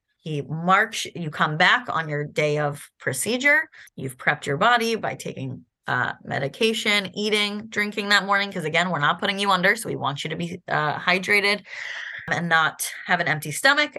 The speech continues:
And then you have a little cute bra and panty set on. The surgeon will give you medication to get you feeling fantastic.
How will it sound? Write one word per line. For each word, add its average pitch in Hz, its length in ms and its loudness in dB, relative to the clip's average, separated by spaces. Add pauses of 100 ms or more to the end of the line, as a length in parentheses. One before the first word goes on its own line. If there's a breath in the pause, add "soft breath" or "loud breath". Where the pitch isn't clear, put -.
And 160 240 -4
then 151 400 0 (480)
you 170 120 -8
have 156 160 2
a 139 80 0
little 147 300 0
cute 180 460 -4 (140)
bra 190 400 4
and 175 220 -4
panty 269 400 2
set 254 400 2
on. 254 480 -2 (720 soft breath)
The 165 100 -4
surgeon 160 600 0
will 151 100 0
give 156 240 0
you 151 100 -2
medication 196 840 0
to - 80 -8
get 147 280 -2
you 151 320 -2 (220)
feeling 175 400 2 (200)
fantastic. 226 960 0